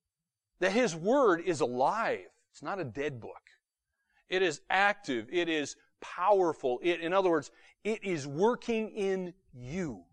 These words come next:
specifically you. 'Cause look what Hebrews four, verse twelve says, "For the Word of God is living and active, sharper than any two-edged sword,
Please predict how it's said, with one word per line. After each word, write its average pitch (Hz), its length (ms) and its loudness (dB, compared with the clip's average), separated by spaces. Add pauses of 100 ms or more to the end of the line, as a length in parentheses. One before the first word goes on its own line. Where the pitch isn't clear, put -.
(220)
specifically 220 840 -6
you. 147 340 -6
'Cause - 220 -12
look 208 180 -6
what - 100 -8 (340)
Hebrews 214 400 -6
four, 151 340 4
verse 147 220 -6
twelve 127 300 -2
says, - 600 -8 (920)
"For 160 120 2
the 143 100 2
Word 165 260 0
of 202 200 -2
God 135 560 2 (320)
is 135 300 -2
living 226 760 0
and 135 220 -6 (100)
active, 190 720 -4 (360)
sharper 214 580 4
than 170 200 2
any 185 220 -2
two-edged 165 680 -2
sword, 226 640 6